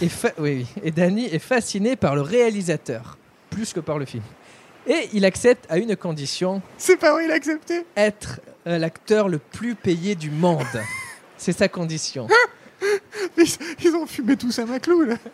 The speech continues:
Speaker 1: Et ça ne plaît pas à Seydoux.
Speaker 2: Ah bah, tu m'étonnes.
Speaker 1: Financièrement parlant.
Speaker 2: <laughs> Tu m'étonnes.
Speaker 1: Alors,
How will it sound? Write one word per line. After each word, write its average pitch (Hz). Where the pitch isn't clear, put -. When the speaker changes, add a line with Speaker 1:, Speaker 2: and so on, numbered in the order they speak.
Speaker 1:
Et 285
ça -
ne 262
plaît 262
pas 311
à 277
Seydoux. 294
Speaker 2:
Ah 302
bah, 349
tu -
m'étonnes. 294
Speaker 1:
Financièrement 247
parlant. 208
Speaker 2:
<laughs> -
Tu -
m'étonnes. 320
Speaker 1:
Alors, 208